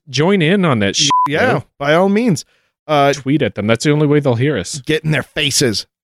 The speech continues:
Speaker 2: Uh, also, don't forget to check out the three different Tumblr pages.
Speaker 1: Oh, yes.
Speaker 2: Yep, we've got links to those on the website. Those are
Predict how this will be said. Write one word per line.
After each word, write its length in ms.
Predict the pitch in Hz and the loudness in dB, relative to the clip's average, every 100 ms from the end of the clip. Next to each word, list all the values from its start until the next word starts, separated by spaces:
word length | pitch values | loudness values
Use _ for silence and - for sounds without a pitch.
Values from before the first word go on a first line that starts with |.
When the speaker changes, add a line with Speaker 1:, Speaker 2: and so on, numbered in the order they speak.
| 139 | 0
Speaker 2:
Uh, 180 | 131 131 | 0 0
also, 400 | 147 208 202 180 | 0 0 0 -2
don't 240 | 156 220 | -2 -2
forget 200 | 240 226 | 0 -2
to 80 | 214 | -2
check 280 | - 214 208 | -2 -2 0
out 220 | 202 135 | -2 -2
the 200 | 165 156 | -4 -4
three 540 | - - - 208 226 180 | -8 -8 -2 2 2 0
different 460 | 165 175 196 139 | -2 -2 -2 -4
Tumblr 400 | - 202 214 143 | 0 0 2 0
pages. 560 | - 117 95 90 - - | 0 -2 -2 -6 -8 -6
Speaker 1:
Oh, 120 | 98 127 | -2 0
yes. 500 | 139 175 - - - _ _ | 2 0 -2 -12 -18 _ _
Speaker 2:
Yep, 200 | 127 156 | -2 -2
we've 140 | 147 143 | -2 -2
got 160 | 151 | 0
links 200 | 151 180 - | 2 0 0
to 100 | 165 | -2
those 200 | 170 175 | 0 0
on 60 | |
the 80 | 165 | 2
website. 460 | 151 147 160 160 202 _ _ _ _ - | 0 0 0 0 0 _ _ _ _ -2
Those 160 | 139 | 0
are 100 | 127 | 0